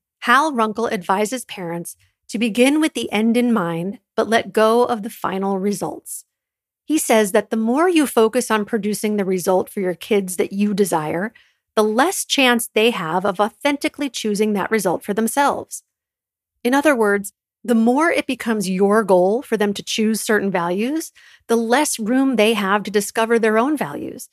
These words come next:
and the more likely it is that they'll reject the ones they perceive as being thrust upon them. This parenting thing always comes back to focusing on the one person that you can control,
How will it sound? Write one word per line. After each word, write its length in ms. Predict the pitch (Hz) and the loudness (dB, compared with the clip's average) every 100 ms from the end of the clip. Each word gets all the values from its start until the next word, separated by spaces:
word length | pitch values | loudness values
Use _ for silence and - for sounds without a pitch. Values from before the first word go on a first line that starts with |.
| _ _ _ | _ _ _
and 160 | 220 233 | 2 4
the 40 | |
more 220 | 226 233 | 6 4
likely 360 | 226 226 262 214 | 4 0 0 0
it 80 | 202 | 2
is 200 | 202 202 | 2 2
that 180 | 208 | -2
they'll 200 | - 196 | 0 -2
reject 500 | 190 208 170 285 302 | 0 -4 -2 -4 -2
the 100 | - | -2
ones 440 | 233 196 190 196 - _ | 0 0 -2 -4 -8 _
they 80 | 208 | -10
perceive 680 | 202 208 196 - 285 214 202 - | -6 -6 -6 -4 -2 0 0 -2
as 140 | 190 | -6
being 220 | 202 185 | -2 -4
thrust 420 | 185 - 180 - - | -4 -2 -4 -4 -10
upon 300 | - 165 165 | -8 -6 -6
them. 280 | - 247 _ _ _ _ _ _ _ _ _ _ - | -10 -14 _ _ _ _ _ _ _ _ _ _ -6
This 140 | 302 | -4
parenting 500 | 277 302 311 247 233 | 2 4 4 2 2
thing 160 | 214 214 | 0 0
always 420 | 196 208 233 240 | 2 4 2 2
comes 260 | 226 214 | -4 -4
back 380 | - 180 175 - | -2 -2 -2 -6
to 120 | - - | -6 -4
focusing 540 | 185 185 214 202 196 | -2 -2 -2 -2 -4
on 200 | - 180 | -6 -6
the 80 | 175 | -4
one 540 | 175 180 233 294 302 | -4 -2 0 2 2
person 600 | - 277 - 180 165 180 _ _ | 2 0 0 -6 -6 -10 _ _
that 120 | - 214 | -10 -4
you 180 | 208 | -4
can 160 | 202 208 | -2 -4
control, 480 | 202 208 185 139 - | -2 -4 -4 -8 -12